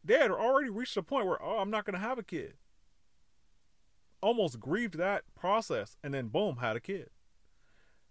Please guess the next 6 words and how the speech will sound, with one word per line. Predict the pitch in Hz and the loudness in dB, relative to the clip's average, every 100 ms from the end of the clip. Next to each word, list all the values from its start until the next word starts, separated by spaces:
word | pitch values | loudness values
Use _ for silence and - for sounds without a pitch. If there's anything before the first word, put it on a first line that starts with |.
| - - - | -20 -20 -6
And | 139 127 | -4 0
now | 139 185 185 - - | 2 2 0 -4 -10
life | 113 131 156 | -4 -2 0
is | 147 - | -2 -4
completely | - 135 - 151 165 | -6 -6 -4 -4 -4
different. | 180 294 - 160 | -4 -4 -4 -6